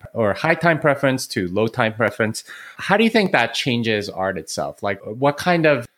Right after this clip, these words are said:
what sort of things can we expect to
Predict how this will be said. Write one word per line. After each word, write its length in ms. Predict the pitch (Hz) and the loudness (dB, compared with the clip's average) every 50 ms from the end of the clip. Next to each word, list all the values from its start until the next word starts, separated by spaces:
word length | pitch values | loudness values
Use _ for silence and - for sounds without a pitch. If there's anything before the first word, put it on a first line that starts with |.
| _ _ _ _ _ _ _ | _ _ _ _ _ _ _
what 240 | 113 123 151 160 - | 2 2 2 2 2
sort 240 | - 190 185 160 165 | 4 4 4 6 4
of 240 | 156 131 123 123 - - _ _ _ | 4 2 0 -6 -14 -20 _ _ _
things 600 | - 143 139 135 131 131 131 123 - - - _ _ _ _ _ - - - | 2 2 4 4 2 2 2 0 -2 -6 -8 _ _ _ _ _ -20 -16 -2
can 180 | - 147 131 127 | 0 2 4 4
we 140 | 123 120 | 4 4
expect 560 | 110 - - - - - 120 113 - - _ - | 2 2 0 -2 0 0 0 0 -2 -8 _ -4
to 600 | - 113 104 107 104 101 101 101 98 98 95 | 0 0 2 2 2 0 -2 -2 -4 -4 -6